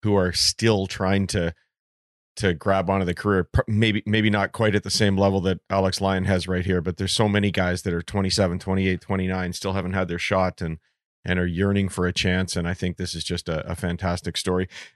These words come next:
Um, you referenced the numbers there, Kevin, for people who haven't seen so far.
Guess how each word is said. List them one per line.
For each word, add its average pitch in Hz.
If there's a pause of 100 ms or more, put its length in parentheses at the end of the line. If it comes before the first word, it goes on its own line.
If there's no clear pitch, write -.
(100)
Um, 92
you 110
referenced 107
the 104
numbers 98
there, 95
Kevin, 95
for 95
people 95
who 95
haven't 95
seen 95
so 92
far. 98